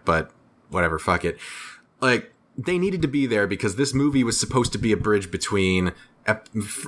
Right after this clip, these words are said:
from the previous trilogy into basically setting up this plot for continuing the series.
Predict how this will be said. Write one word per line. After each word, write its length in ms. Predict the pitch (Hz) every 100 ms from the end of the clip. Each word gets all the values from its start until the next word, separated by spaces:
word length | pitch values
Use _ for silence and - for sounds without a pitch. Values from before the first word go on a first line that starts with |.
| -
from 200 | 113 101
the 80 |
previous 360 | - 170 165 151
trilogy 500 | - 160 131 113 107
into 680 | - 120 120 117 113 107 101 -
basically 440 | 131 131 131 120
setting 420 | 110 139 120 113
up 240 | 110 107 -
this 160 | 110
plot 380 | - 113 104 90
for 340 | - 101 98 90
continuing 680 | - 95 - 107 101 95
the 60 | 87
series. 520 | - 104 92 85 82